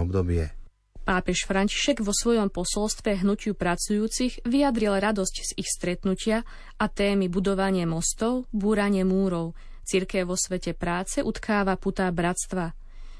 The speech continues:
Speaker 2: Zároveň im vyjadril hlboké uznanie za ich cennú obetavosť a odhodlanie zostať cirkvou, ktorá kráča vo svete práce.
Speaker 1: Svätý Otec vo svojom liste poukázal na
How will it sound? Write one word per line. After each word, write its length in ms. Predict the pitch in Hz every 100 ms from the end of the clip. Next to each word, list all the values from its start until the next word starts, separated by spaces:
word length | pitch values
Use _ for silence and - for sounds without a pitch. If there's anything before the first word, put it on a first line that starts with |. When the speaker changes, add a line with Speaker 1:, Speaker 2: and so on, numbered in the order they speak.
| - -
Speaker 2:
Zároveň 540 | 170 180 254 302 294
im 160 | 220 220
vyjadril 500 | 214 220 208 202 196
hlboké 400 | 208 233 254 262
uznanie 480 | 202 196 208 202 190
za 160 | 185 175
ich 160 | 175
cennú 400 | - 208 208 190 165
obetavosť 720 | 170 185 220 226 247 - - - - - -
a 100 | 240
odhodlanie 640 | 220 226 202 214 208 185
zostať 480 | 180 202 - 190 -
cirkvou, 640 | - 180 - 190 196 202
ktorá 320 | - 190 180
kráča 480 | - 185 185 185 190
vo 160 | 170 175
svete 320 | 185 - 139
práce. 580 | - 165 170 - 160 160 - - - - - - -
Speaker 1:
Svätý 400 | - - 107 143
Otec 240 | 165 185 135
vo 160 | 139
svojom 240 | - 175 127
liste 320 | 127 - 139
poukázal 640 | - 120 - 131 131 131
na 160 | 120